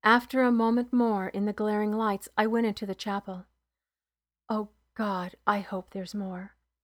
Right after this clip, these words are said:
Another sighed. "I have people I want to see again. My mom, my dad, my brother, and now George." There was one more call to make.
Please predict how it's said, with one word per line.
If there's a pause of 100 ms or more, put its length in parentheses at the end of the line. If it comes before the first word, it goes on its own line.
Another
sighed. (720)
"I
have
people
I
want
to
see
again. (580)
My
mom, (400)
my
dad, (640)
my (140)
brother, (420)
and
now
George." (1300)
There
was
one
more
call
to
make.